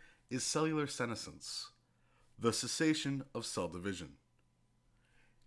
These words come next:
In youth, cellular senescence is a beneficial, protective process that aids in promoting optimal wound healing, preventing cancer, and mitigating the progression of fibrosis.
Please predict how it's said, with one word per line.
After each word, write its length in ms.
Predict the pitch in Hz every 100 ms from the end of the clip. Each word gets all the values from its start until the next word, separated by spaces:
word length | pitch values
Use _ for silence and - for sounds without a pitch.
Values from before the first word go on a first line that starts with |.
| -
In 180 | 175 190
youth, 440 | 127 95 87 - - - -
cellular 460 | - - 196 202 190
senescence 560 | - 113 110 117 107
is 80 | 104
a 60 | 90
beneficial, 760 | 92 113 113 110 - 98 101 -
protective 540 | - 110 147 143 139 -
process 560 | 120 95 - 101 - - - - -
that 220 | 110 127
aids 300 | 131 139 131
in 100 | 117
promoting 460 | 117 110 104 101 -
optimal 500 | 98 120 - 120 110
wound 340 | 101 113 131 123
healing, 420 | 101 80 80 85 - - -
preventing 440 | - 113 143 147 156
cancer, 640 | - 92 85 - 87 82 - - - -
and 180 | 104 107
mitigating 540 | 156 180 143 151 151
the 100 | 127
progression 560 | - 92 98 90 101 95
of 120 | 90
fibrosis. 800 | 98 90 101 95 - - -